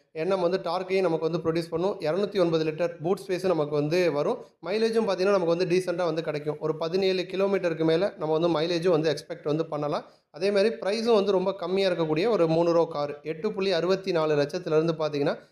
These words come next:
Ertiga வந்து ஸ்டார்ட் ஆகுது. அடுத்து பார்த்தீங்கன்னா, இந்த லிஸ்ட்டில் வந்து ஏழாவது இடத்துல Hyundai-ல Verna கார் வந்து இருக்கு. இப்போலாம் வந்து மக்கள் பார்த்தீங்கன்னா, ஒரு எஸ் யூ வி டைப்பில் இருக்கக்கூடிய கார்கள் தான் வந்து வாங்க ஆரம்பிச்சிட்டாங்க.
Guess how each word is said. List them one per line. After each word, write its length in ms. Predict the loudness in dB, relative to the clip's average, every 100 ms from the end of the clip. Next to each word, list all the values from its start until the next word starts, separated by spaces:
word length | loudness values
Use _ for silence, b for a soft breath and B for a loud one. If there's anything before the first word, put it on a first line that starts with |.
| B
Ertiga 340 | -12 -6 -2 -2
வந்து 160 | -2
ஸ்டார்ட் 280 | -4 -6 -4
ஆகுது. 280 | -4 -4 -4 -6 -14 _ _ -12
அடுத்து 240 | -6 -2
பார்த்தீங்கன்னா, 340 | -2 2 2 4
இந்த 120 | 2
லிஸ்ட்டில் 340 | 0 2 2
வந்து 160 | 4 2
ஏழாவது 320 | 4 2 0
இடத்துல 240 | -2 -2 -4 B B _
Hyundai-ல 420 | -4 0 2 2 2
Verna 420 | 2 2 2 2
கார் 200 | 0 2
வந்து 200 | 4 4
இருக்கு. 200 | 0 -4 -6
இப்போலாம் 320 | -6 0 2
வந்து 140 | 2 2
மக்கள் 280 | 0 0 0
பார்த்தீங்கன்னா, 420 | 0 2 4 4 -2 B B
ஒரு 140 | -4 0
எஸ் 180 | 0 0
யூ 60 | 0
வி 60 |
டைப்பில் 320 | 0 -2 0 2
இருக்கக்கூடிய 360 | 4 2 0
கார்கள் 360 | 0 0 4 6
தான் 120 | 6
வந்து 180 | 4 2
வாங்க 220 | 2 2
ஆரம்பிச்சிட்டாங்க. 580 | 0 2 0 -2 -4